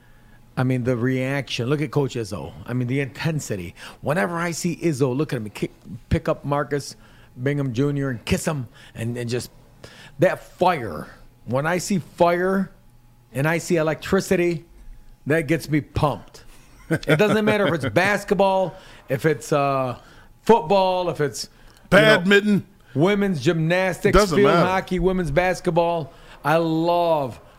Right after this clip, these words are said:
Speaker 1: when there is emotion invested in the game, and when it's the rival, the rivalry of that school down the road where we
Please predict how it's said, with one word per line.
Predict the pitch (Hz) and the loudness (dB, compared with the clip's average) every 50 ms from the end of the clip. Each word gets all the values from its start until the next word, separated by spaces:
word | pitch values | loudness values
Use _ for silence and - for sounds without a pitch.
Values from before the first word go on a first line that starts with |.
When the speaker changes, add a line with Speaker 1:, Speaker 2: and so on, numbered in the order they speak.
| - - | -6 -2
Speaker 1:
when | 131 139 147 | -2 0 0
there | 156 151 151 151 | 2 0 0 0
is | 147 120 135 | 0 0 0
emotion | 139 135 135 143 147 151 165 160 156 - 175 156 | 0 0 0 0 0 0 0 0 -2 -2 -4 -2
invested | 147 135 120 101 104 147 147 143 - - 160 147 | -2 -4 -4 -2 -2 -2 -2 -2 -4 -2 -2 -2
in | 147 147 | -2 -2
the | 143 135 | -2 -2
game, | 117 135 131 131 131 131 131 127 | -2 -2 -2 -2 -4 -4 -4 -6
and | 123 120 120 123 | -6 -6 -4 -4
when | 127 139 | -4 -4
it's | 151 156 - | -4 -4 -2
the | - 165 147 | -2 -2 0
rival, | 139 139 135 151 160 160 147 156 156 160 156 139 - - - - - - - | 0 -2 -2 -2 -2 0 0 -2 -2 -2 -4 -8 -10 -16 -20 -20 -20 -18 -8
the | 117 123 139 | -4 -2 -2
rivalry | 139 139 131 143 143 147 151 143 147 151 160 156 | 0 0 0 0 0 0 0 -2 -2 -2 -2 -2
of | 147 127 120 110 | -2 -4 -4 -2
that | 131 131 117 127 | -2 -2 -4 -4
school | - - - 156 160 160 151 | -8 -6 -4 -2 -2 0 0
down | 135 143 143 147 151 | -2 -2 -2 -2 -2
the | 147 143 | -2 -2
road | 131 131 139 139 139 139 147 156 147 | 0 0 0 0 0 0 -2 -4 -4
where | 156 135 123 117 | -4 -4 -4 -4
we | 117 135 131 | -4 -4 -4